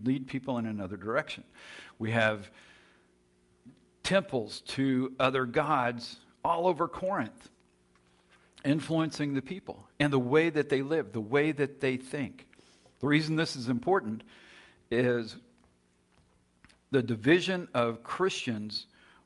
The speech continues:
over things that they've made up in the last two thousand years is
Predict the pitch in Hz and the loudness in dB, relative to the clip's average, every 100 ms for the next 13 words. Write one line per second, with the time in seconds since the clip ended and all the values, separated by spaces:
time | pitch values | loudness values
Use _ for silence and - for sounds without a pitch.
0 | - 127 120 120 - 160 151 135 - 135 | 0 0 2 0 0 -2 0 -2 2 2
1 | 131 135 147 143 131 - 120 123 123 131 | 2 2 4 4 4 2 -2 0 2 4
2 | 127 - - - _ _ - 170 165 135 | 2 -4 -18 -20 _ _ -8 -2 2 2
3 | 120 113 113 123 98 101 - - _ _ | 2 -2 -2 -2 -4 -12 -14 -16 _ _
4 | _ _ _ _ 123 120 107 - | _ _ _ _ -2 -2 -4 -10